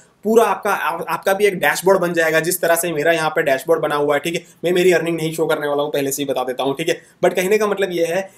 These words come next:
कि मैं earning show करूँगा एक particular milestone achieve करने के बाद, ठीक है। बाकी आप मेरे दूसरे platform के through मेरे कितना earning किया है वो सारी चीज़ आप यहाँ पे check कर सकते हो। But कहने का मतलब ये है कि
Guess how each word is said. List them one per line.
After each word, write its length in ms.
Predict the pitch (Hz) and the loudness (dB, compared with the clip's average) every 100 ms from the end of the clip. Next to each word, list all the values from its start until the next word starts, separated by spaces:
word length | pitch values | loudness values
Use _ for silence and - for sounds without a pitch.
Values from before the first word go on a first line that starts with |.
| _ _ | _ _
कि 120 | 196 | 0
मैं 220 | 202 175 196 | 2 0 0
earning 260 | 160 180 | -2 -4
show 200 | - 214 | 2 4
करूँगा 500 | 214 196 202 240 254 - _ | 4 2 4 2 0 -14 _
एक 180 | 202 196 | -4 0
particular 440 | 175 170 175 185 196 | -2 0 0 0 0
milestone 380 | 151 147 - | 0 0 -4
achieve 280 | 139 139 156 | -6 -6 -2
करने 220 | 143 127 | -2 -4
के 60 | 123 | -6
बाद, 180 | 113 104 | -8 -6
ठीक 100 | 185 | -2
है। 180 | 202 - _ - | -2 -4 _ 0
बाकी 260 | 185 208 226 | 0 2 0
आप 160 | 220 | 2
मेरे 160 | 208 208 | 0 0
दूसरे 260 | 190 208 | -2 -2
platform 380 | 196 170 170 190 | 0 0 0 -2
के 80 | 190 | -2
through 220 | 190 185 | -2 -2
मेरे 180 | 180 180 | 0 -2
कितना 300 | 175 170 175 | -4 -4 -2
earning 300 | 160 156 165 | -2 -4 -4
किया 160 | 165 156 | -4 -2
है 60 | |
वो 100 | 151 | -2
सारी 200 | 151 147 | -4 -6
चीज़ 200 | 147 147 | -6 -6
आप 120 | 147 | -6
यहाँ 100 | 143 135 | -6 -8
पे 60 | |
check 200 | 143 123 - | -10 -8 -8
कर 80 | |
सकते 280 | 135 131 - | -8 -8 -6
हो। 120 | 165 156 | -6 -6
But 100 | 143 | -8
कहने 220 | 139 151 | -8 -6
का 100 | 160 | -8
मतलब 240 | 156 147 131 | -8 -8 -8
ये 120 | 123 | -4
है 80 | 147 - _ _ _ - | -4 -6 _ _ _ -4
कि 240 | 220 | -4